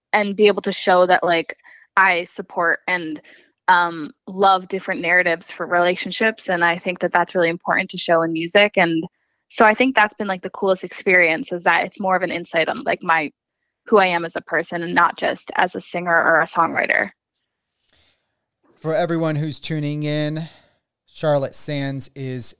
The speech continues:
Speaker 2: a worldwide recognized music artist, talent. She's with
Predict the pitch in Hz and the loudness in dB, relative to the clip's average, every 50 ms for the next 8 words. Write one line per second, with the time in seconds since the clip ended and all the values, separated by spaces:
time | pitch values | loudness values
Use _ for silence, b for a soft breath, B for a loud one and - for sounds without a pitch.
0 | - 131 131 123 120 117 113 113 113 113 - 135 127 131 151 156 165 170 170 165 | -14 -12 -10 -10 -10 -10 -10 -12 -12 -14 -16 -16 -10 -6 -4 -2 -2 -2 -4 -6
1 | 170 170 _ _ - 113 107 123 127 127 123 123 123 123 120 117 - - 117 123 | -10 -14 _ _ -20 -18 -10 -6 -4 -4 -2 -2 -4 -6 -8 -10 -14 -14 -10 -10
2 | 120 117 - 135 113 110 127 117 117 117 113 113 113 110 107 - - _ - 120 | -10 -8 -8 -10 -10 -8 -8 -8 -6 -6 -8 -8 -10 -10 -12 -14 -16 _ -20 -16
3 | 123 127 117 156 - - 139 135 143 139 143 135 - - - _ _ _ _ _ | -14 -12 -10 -10 -8 -6 -4 -4 -4 -4 -6 -10 -12 -14 -18 _ _ _ _ _
4 | _ - - 143 139 143 143 147 151 - - - - _ _ _ _ _ _ _ | _ -10 -8 -6 -6 -4 -6 -8 -8 -12 -16 -20 -20 _ _ _ _ _ _ _
5 | _ _ - 160 156 120 113 131 135 127 127 _ | _ _ -12 -10 -10 -8 -8 -8 -8 -8 -8 _